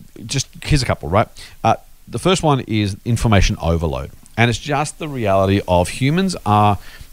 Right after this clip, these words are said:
there, there's so many le-, like, just, just read it. Don't, don't even listen to my summary. Just read it. Um, humans are so bad at processing information. We don't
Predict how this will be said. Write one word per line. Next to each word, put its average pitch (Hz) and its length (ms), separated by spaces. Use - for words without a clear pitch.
there, 165 180
there's 156 140
so - 200
many 196 120
le-, 160 220
like, 123 160
just, - 160
just - 180
read 82 160
it. 80 80
Don't, 117 160
don't 160 100
even 165 80
listen 117 140
to - 20
my 92 40
summary. 85 260
Just 104 120
read 87 160
it. 78 100
Um, 117 260
humans 214 280
are 120 60
so 135 540
bad 80 580
at 95 160
processing 104 460
information. 104 500
We 92 80
don't 123 300